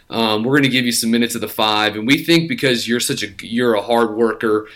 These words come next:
and we've got young guys that are playing at your position, Miles Bridges, P J Washington. We want your work ethic to rub off on these guys." Well, it helps to have you engaged as a veteran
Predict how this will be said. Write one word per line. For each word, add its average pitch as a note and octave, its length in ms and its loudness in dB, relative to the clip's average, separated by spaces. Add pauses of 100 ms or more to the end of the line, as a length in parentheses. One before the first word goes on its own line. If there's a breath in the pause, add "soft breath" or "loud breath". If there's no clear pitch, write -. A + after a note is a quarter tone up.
(140 loud breath)
and G#2 280 -6
we've C3+ 160 0
got C3 220 2
young C3+ 240 0
guys B2+ 280 2
that A2+ 80 0
are G#2+ 60 -2
playing A2+ 380 -2
at A2+ 220 0
your A2+ 140 -2
position, G2+ 480 -6
Miles G#2 380 0
Bridges, F#2 480 -4
P B2 200 -2
J A#2 140 2
Washington. G#2 680 -2
We C3+ 120 0
want E3+ 480 2
your B2 280 -2
work A#2 320 -2
ethic B2 360 0
to A2 80 -4
rub A2 240 0
off A2 320 0
on G#2+ 260 -6
these A#2 240 2
guys." C#3 500 0 (300 loud breath)
Well, C3 260 6
it C3 120 0
helps D3 240 0
to C3+ 60 -4
have B2 280 0
you A#2+ 180 2
engaged G#2+ 600 0
as G#2 140 -2
a G#2+ 60 -8
veteran F#2+ 600 -4